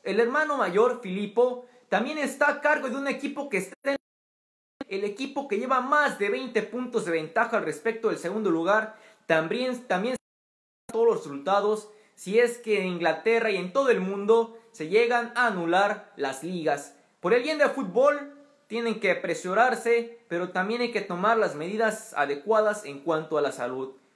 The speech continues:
La fecha tentativa es el treinta de abril, sin embargo se dice que podría ser a finales de mayo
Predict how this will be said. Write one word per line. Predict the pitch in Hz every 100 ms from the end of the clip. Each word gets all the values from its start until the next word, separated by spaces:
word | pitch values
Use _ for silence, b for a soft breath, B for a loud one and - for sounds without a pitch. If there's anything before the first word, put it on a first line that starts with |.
| b b -
La | 151
fecha | 247 247 254
tentativa | 220 180 175 240 254
es | 247
el | 180
treinta | 214 220 214
de | 196
abril, | 220 277 262 - B -
sin | 269 294
embargo | 269 277 277 262
se | 202
dice | 233 240 247
que | 220
podría | 214 180 196 240
ser | 240 240
a | 233
finales | - 185 220 170
de | 147
mayo | 170 185 180 220 220